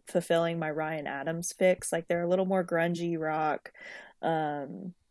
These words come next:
but yeah, the War on Drugs, uh, excellent, excellent, uh, band. And then, but surprisingly,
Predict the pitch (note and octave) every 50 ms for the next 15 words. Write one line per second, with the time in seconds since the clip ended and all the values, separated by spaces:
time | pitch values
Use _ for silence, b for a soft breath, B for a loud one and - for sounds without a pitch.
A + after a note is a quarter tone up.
0 | _ _ _ _ _ _ _ - - E3+ E3 D#3+ C#3+ D#3+ D#3 D3+ D3+ - F#3+ -
1 | _ - F3 E3+ E3 E3+ E3+ F3 F3 F3 - E3 D#3 D#3 D3+ D3+ D#3+ - - -
2 | - - B B B B B B B B B B _ - - D#3+ D#3+ D#3 D3+ -
3 | - - - E3 D#3+ - - - D#3+ D#3 D#3 F3 - E3 D#3+ - - D#3+ D#3 D#3
4 | D3+ - - - - E3+ E3+ E3+ E3 E3 D#3+ D#3+ - - - F3+ E3 E3 D#3+ D#3
5 | D3+ D#3 D#3+ E3+ E3+ - - - _ _ _ _ _ - E3+ E3+ E3 E3 D#3+ D#3+
6 | E3 E3 D#3+ D#3+ D#3+ D#3 E3+ - - E3 D#3 C#3+ - - - F3 - - G#3 B3
7 | E4+ G4+ - C4+ G3 F3 F3 E3+ E3+ F3